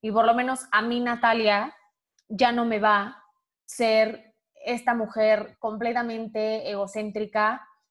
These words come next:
completamente soberbia, completamente intragable, que creía que se podía comer al mundo,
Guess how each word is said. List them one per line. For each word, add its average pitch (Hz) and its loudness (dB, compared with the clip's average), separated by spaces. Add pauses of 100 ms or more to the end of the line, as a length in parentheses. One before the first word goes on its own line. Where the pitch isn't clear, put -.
completamente 240 -2
soberbia, 202 -2 (460)
completamente 233 -2
intragable, 202 0 (920)
que 240 0
creía 220 2
que 208 -10
se 196 -10
podía 214 0
comer 220 -4
al 202 -2
mundo, 208 -2